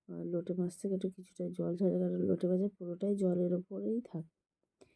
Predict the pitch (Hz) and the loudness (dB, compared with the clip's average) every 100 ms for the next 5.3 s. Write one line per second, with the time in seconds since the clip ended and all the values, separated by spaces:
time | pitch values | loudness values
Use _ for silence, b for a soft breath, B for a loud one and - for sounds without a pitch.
0 | b b _ 185 185 185 185 196 196 196 | b b _ -6 -4 0 0 0 0 0
1 | 196 - 190 185 196 190 180 175 180 175 | -2 -2 0 2 4 4 4 2 0 2
2 | 175 180 190 247 b b b b _ _ | 2 0 -2 -2 b b b b _ _
3 | - 175 175 180 208 _ _ _ _ _ | -8 -4 -2 -2 -6 _ _ _ _ _
4 | _ - 185 180 - 185 190 185 185 170 | _ -8 -6 -6 -4 -4 -2 -2 0 0
5 | 170 - | -4 -8